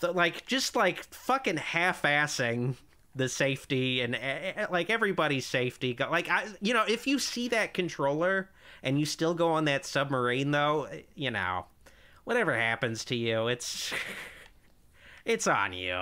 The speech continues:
It's, uh, you know, if you look at that and you're like, "No fucking way am I doing this."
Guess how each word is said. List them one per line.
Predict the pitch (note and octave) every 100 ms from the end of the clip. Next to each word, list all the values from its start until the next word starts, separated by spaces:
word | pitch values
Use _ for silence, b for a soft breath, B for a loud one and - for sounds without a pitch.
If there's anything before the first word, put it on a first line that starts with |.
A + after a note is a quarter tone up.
| F#2
It's, | G#2+ C#3+ D3 -
uh, | - F#3 D#3
you | E3
know, | A2 F2+ E2 F#2
if | C3 -
you | G#3+
look | F#3+ G#3+ G#3 D#3+
at | C3
that | C3 B2
and | A#2+
you're | A#2
like, | A2 G#2
"No | A#2 A2 A2
fucking | - G#2+ - G2
way | F#2+ F#2+
am | F#2
I | F#2+
doing | G2 G2 F#2+ G2
this." | G2 -